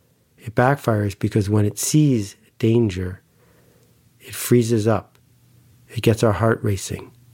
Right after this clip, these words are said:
and it's very, very clever. It's clever in the way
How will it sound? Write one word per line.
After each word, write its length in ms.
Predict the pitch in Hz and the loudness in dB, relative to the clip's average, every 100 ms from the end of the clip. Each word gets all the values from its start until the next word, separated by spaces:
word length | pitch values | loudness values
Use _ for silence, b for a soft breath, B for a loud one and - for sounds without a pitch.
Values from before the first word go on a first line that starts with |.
| _ _ - | _ _ -2
and 120 | 101 | 0
it's 140 | 101 | -2
very, 680 | - 101 101 98 98 98 95 _ | -2 0 2 2 0 -2 -6 _
very 440 | - - 98 90 90 | -10 0 0 0 -4
clever. 560 | - 101 92 82 - _ _ b b b b _ | -2 -2 -2 -4 -12 _ _ b b b b _
It's 200 | 120 110 | -2 -2
clever 560 | - - 131 131 107 107 | -4 0 2 2 -2 -6
in 240 | - 110 | -2 -2
the 80 | 107 | 0
way 420 | 104 101 98 98 | 0 0 -2 -6